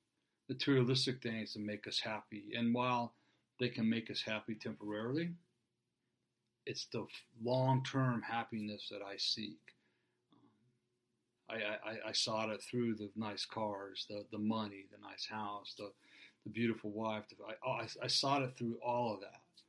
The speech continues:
And don't get me wrong, that was all nice to have, but that hole in my soul never went away. So when I went into recovery, one of the things that, um, you ask yourself is,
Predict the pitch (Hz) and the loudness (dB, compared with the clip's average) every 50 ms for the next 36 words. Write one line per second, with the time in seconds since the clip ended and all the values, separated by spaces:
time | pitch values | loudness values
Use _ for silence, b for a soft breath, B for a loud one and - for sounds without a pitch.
0 | _ _ _ _ _ _ _ _ - - 120 104 139 143 147 143 151 139 135 123 | _ _ _ _ _ _ _ _ -8 -6 0 4 6 6 8 8 8 8 8 8
1 | 117 135 135 127 123 117 113 113 117 117 117 113 101 117 117 113 110 113 113 110 | 8 6 6 6 8 6 4 4 2 -2 -2 -4 -2 -2 -2 0 0 0 -2 -2
2 | 107 104 - - 104 - - 117 110 107 107 101 - 104 - - 110 104 - - | -4 -4 -6 -6 -6 -4 -4 -4 -4 -4 -4 -6 -8 -12 -12 -10 -10 -10 -8 -4
3 | - 120 117 113 117 110 101 98 - - - 113 110 110 104 101 101 101 98 98 | -4 -2 -2 0 -2 -2 -4 -2 -2 -2 -2 -2 -2 -4 -4 -6 -6 -10 -10 -12
4 | 98 98 98 98 98 98 98 98 98 - - _ _ _ _ _ _ _ _ _ | -14 -16 -16 -18 -18 -18 -16 -16 -16 -18 -20 _ _ _ _ _ _ _ _ _
5 | _ _ _ _ _ _ _ _ _ _ _ _ _ _ _ _ _ _ _ _ | _ _ _ _ _ _ _ _ _ _ _ _ _ _ _ _ _ _ _ _
6 | _ _ - - 147 139 131 135 131 - - - _ _ _ - - - - - | _ _ 4 8 8 10 10 8 6 2 -6 -14 _ _ _ -20 -20 -20 -10 -4
7 | 131 127 127 123 127 131 135 135 135 131 123 113 104 104 101 - - 139 139 120 | 0 2 2 6 8 12 12 12 12 12 10 6 4 0 0 4 6 8 8 8
8 | 117 113 107 107 113 113 113 107 101 95 - - 123 117 113 113 104 - - 107 | 6 4 4 4 2 2 2 0 -2 -4 -6 -2 -2 0 0 0 -2 -2 -4 -4
9 | 104 104 101 - _ _ - 123 - - - _ _ _ _ _ _ _ _ _ | -4 -6 -8 -12 _ _ -20 -18 -18 -18 -20 _ _ _ _ _ _ _ _ _
10 | _ _ _ _ _ _ _ _ _ _ _ _ _ _ _ _ _ - 131 127 | _ _ _ _ _ _ _ _ _ _ _ _ _ _ _ _ _ -2 0 2
11 | 139 165 185 190 - - - 107 - - 117 110 107 110 113 - - 110 104 - | 4 4 4 4 2 2 2 2 0 2 2 2 0 0 -2 -4 -6 -6 -6 -6
12 | - - | -8 -12